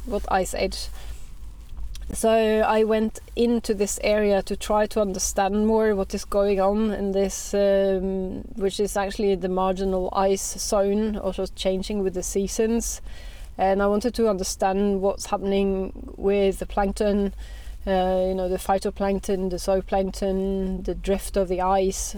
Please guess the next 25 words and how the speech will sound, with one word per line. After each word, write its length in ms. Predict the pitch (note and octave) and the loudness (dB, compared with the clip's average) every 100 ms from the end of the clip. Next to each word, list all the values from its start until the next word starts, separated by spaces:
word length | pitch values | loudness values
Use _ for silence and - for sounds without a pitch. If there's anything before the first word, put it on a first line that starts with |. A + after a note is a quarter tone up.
| - | -4
Was, 380 | F3+ F#3 - - | -2 0 -2 -4
was 220 | G3 F#3+ | -2 0
there 140 | G3+ G3+ | 2 2
any 200 | F#3+ F3+ | 2 0
ice 320 | - G3 - | 0 0 0
left? 540 | G3 G3 G#3 - - - | 2 2 0 -4 -6 -6
You 60 | |
know, 180 | F#3+ G3 | -2 0
what 180 | G3 F#3+ | -2 -2
is 100 | G3 | -4
going 280 | A3 G3+ G3 | 0 0 2
on 160 | G3 | 0
in 120 | F#3+ F#3+ | 0 0
this 200 | F#3+ G#3+ | -2 2
area? 420 | G#3 F#3+ F3+ F#3+ - - - - - | 2 2 0 -2 -6 -8 -10 -10 -4
And 120 | G#3 | 0
it's 120 | G#3 | 2
a 60 | A3+ | 4
very 200 | A#3 A3+ | 4 2
sensitive 600 | - G3+ F#3+ G#3 - G#3 - | 0 0 0 -2 -2 -2 2
area 600 | F#3+ G3+ G3 G3+ G3 F#3+ | 2 4 4 4 2 0
because 520 | G3 - G3 F#3+ - | -2 2 2 2 2
there 160 | G3 F#3+ | 2 2
is 440 | F#3 - - - | 0 -2 -6 -2
not, 200 | G#3 G3 | 0 0